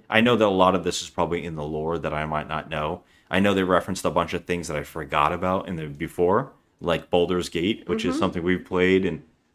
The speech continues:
Speaker 1: completely r-, just lost my mind that
Speaker 2: Yeah.
Speaker 1: that was a part of this universe.
Speaker 2: It, it came back to me when I saw one of the characters had Kratos', um, symbol on, on her head.
Speaker 1: Whose?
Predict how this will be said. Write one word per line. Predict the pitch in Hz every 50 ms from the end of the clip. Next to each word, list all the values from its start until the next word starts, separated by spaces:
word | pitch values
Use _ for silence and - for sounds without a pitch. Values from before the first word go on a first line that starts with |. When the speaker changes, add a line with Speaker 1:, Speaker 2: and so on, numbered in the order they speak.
| _ _
Speaker 1:
completely | - 98 90 - - - 104 101 104 107 101 101 98 98 95 92 80
r-, | 87 90 85 87 - - - - _ _ _ -
just | 92 95 90 -
lost | 85 87 87 85 82 82 - - -
my | 92 85 82
mind | 85 85 82 82 85 90 87
that | - 80 78
Speaker 2:
Yeah. | -
Speaker 1:
that | 82 85 90
was | 87 80
a | 85
part | - - - 87 87
of | 87 80
this | 82 80 76 -
universe. | 82 82 85 90 90 113 117 120 - - -
Speaker 2:
It, | - 226
it | 233
came | - 285 285 269
back | 240 220 214 214 214
to | -
me | 220 208
when | 185 185 175
I | 175 180
saw | 180 - 196 185 185 175
one | 175 180 175
of | 175 175
the | 170
characters | 170 - 190 180 180 180 180 175 165 -
had | - 175 170 170
Kratos', | - - 190 175 165 170 165 165 - - - _ -
um, | 180 180 175 165 165 165 165 165 _ _ _ _ - _ _ _ _
symbol | - - - 247 240 233 170 -
on, | - 175 170 165 170 170 165 - - - -
on | 180 160
her | 175 165
head. | 160 - - 220 202 151 147 147 147 - _ _
Speaker 1:
Whose? | _ - 107 127 277 339 349 - - -